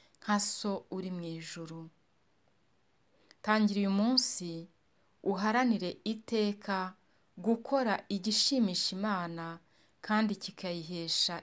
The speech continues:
ikuzo. Maze, kimwe n'uyu muririmbyi wa Zaburi,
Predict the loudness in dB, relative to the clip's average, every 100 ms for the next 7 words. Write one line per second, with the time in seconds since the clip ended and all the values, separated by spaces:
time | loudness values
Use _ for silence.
0 | -8 -10 -10 -10 -4 0 0 0 -10 -16
1 | _ _ _ _ _ _ _ _ _ _
2 | _ _ 0 2 2 0 -6 -12 _ _
3 | _ _ _ _ _ 2 6 6 8 8
4 | 8 10 8 6 4 4 4 4 4 6
5 | 6 4 4 6 4 4 2